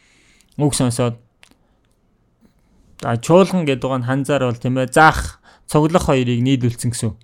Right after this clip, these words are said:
Яагаад бид цуглдаг вэ? Заалгах гэж. Бурхны үгээр заалгах гэж.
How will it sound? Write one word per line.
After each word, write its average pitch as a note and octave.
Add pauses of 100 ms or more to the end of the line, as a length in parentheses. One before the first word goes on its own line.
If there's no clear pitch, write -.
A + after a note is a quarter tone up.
(540)
Яагаад G3
бид F3+
цуглдаг C3+
вэ? A#2+
Заалгах G3
гэж. B2
Бурхны G#3
үгээр G#3
заалгах F#3+
гэж. -